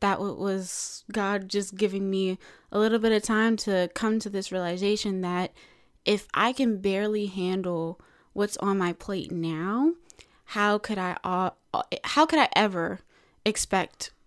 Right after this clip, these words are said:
to receive more or want more and do more and be more? You know what I mean? Like,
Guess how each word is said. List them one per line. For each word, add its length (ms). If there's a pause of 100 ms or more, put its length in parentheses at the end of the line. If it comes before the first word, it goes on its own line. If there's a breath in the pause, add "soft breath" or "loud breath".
(300)
to 220
receive 540
more 560
or 260
want 380
more 560
and 240
do 240
more 420
and 260
be 220
more? 460
You 100
know 60
what 80
I 80
mean? 240
Like, 320